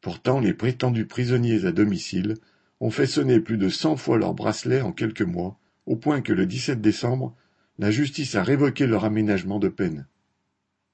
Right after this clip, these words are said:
Ils ont aussitôt fait appel, et tout continue donc comme avant, dans le luxe et le calme, avec les promenades de santé hors du périmètre de détention. Il est plus facile de faire passer un chameau par le trou d'une aiguille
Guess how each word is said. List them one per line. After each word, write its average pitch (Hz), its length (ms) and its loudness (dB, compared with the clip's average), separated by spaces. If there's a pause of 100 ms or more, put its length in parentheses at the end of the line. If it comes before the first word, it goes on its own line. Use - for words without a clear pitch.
(120)
Ils 101 240 0
ont 101 140 2
aussitôt 110 360 2
fait 104 200 2
appel, 98 420 0 (360)
et 110 120 2
tout 160 160 2
continue 123 560 -2
donc 98 280 0
comme 139 200 2
avant, 90 360 0 (160)
dans 107 180 4
le 104 120 10
luxe 113 320 2
et 107 60 2
le 92 100 0
calme, 92 440 -2 (360)
avec 120 380 4
les 82 80 0
promenades 123 500 0
de 85 100 -2
santé 104 480 -4 (260)
hors 120 180 -2
du 95 120 -10
périmètre 95 560 -2
de 85 140 -4
détention. 92 580 -6 (920)
Il 101 160 -2
est 107 60 4
plus 131 140 -4
facile 127 360 0
de 113 100 8
faire 110 220 2
passer 117 260 0
un 101 120 4
chameau 123 400 4
par 85 160 -2
le 143 100 -2
trou 143 240 0
d'une 92 180 -2
aiguille 113 460 -2